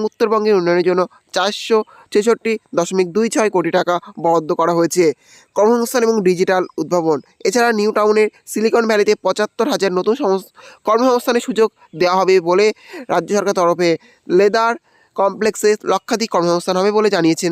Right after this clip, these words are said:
মুখ্যমন্ত্রী মমতা বন্দ্যোপাধ্যায়। স্মার্টফোন প্রদান, সত্তর হাজার আশাকর্মী, অঙ্গনওয়াড়ি কর্মীদের স্মার্টফোন দেওয়ার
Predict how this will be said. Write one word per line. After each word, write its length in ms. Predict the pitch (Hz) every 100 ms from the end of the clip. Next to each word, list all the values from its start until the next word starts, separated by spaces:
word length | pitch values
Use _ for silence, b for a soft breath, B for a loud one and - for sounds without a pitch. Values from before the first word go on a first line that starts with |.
| 175
মুখ্যমন্ত্রী 420 | - 214 202 202
মমতা 320 | 175 147 165
বন্দ্যোপাধ্যায়। 600 | 156 156 160 151 180 156 - _ _
স্মার্টফোন 520 | - 220 220 - 277 226 -
প্রদান, 360 | 180 175 156 131 _ _ _ _ _ _ _ _ _ _ _
সত্তর 400 | - 208 - 262 226
হাজার 180 | 226 - -
আশাকর্মী, 440 | 196 190 196 208 - 180
অঙ্গনওয়াড়ি 520 | 208 233 233 226 220 - B -
কর্মীদের 320 | 175 185 190 170
স্মার্টফোন 440 | - 202 202 220 208 214 B B 165
দেওয়ার 240 | 175 190